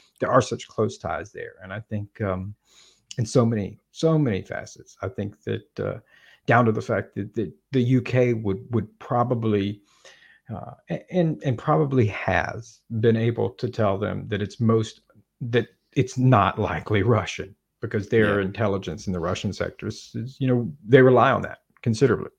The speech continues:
Speaker 1: And so I'd imagine that a minimum, the, you know,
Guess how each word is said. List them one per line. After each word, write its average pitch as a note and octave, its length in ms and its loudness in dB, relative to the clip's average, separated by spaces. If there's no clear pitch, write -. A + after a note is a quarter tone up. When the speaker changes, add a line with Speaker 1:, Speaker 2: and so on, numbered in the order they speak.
Speaker 1:
And A2 160 0
so G2 340 2
I'd A2+ 180 4
imagine G#2+ 600 2
that F2+ 120 0
a G2+ 40 2
minimum, A2 680 0
the, G2+ 360 -4
you A2+ 160 -6
know, G2 200 -4